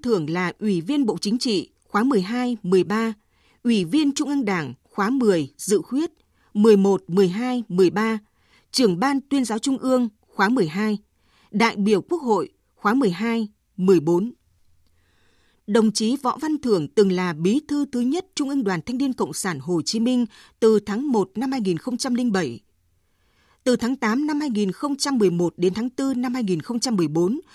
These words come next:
được Bộ Chính trị phân công giữ chức vụ Bí thư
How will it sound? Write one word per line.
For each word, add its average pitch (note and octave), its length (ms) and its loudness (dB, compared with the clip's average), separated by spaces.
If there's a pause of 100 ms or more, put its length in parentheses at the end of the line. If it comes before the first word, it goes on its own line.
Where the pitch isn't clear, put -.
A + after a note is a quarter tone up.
(180)
được G#3 160 4
Bộ G3+ 160 6
Chính A#3+ 200 -2
trị - 160 -6
phân C#4 260 -4
công C4+ 300 -2
giữ A3 180 -4
chức E4+ 220 -6
vụ G3 280 2
Bí G#3+ 160 0
thư C#4 220 -4